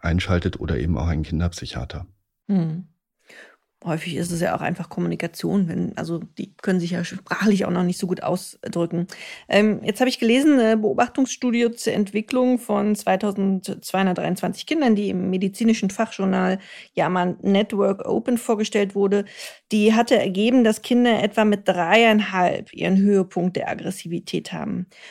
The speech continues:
Speaker 2: Und diese dann bis zum Grundschulalter abnimmt.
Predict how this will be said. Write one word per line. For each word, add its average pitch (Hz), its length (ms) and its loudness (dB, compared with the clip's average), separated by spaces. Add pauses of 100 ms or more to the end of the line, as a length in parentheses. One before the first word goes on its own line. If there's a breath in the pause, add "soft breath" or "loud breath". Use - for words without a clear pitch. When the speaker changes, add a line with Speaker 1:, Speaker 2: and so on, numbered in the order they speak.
(120 loud breath)
Speaker 2:
Und 214 400 2 (160)
diese 202 840 0
dann 254 320 4
bis 240 200 -2
zum 226 240 4
Grundschulalter 208 1000 0
abnimmt. - 500 -6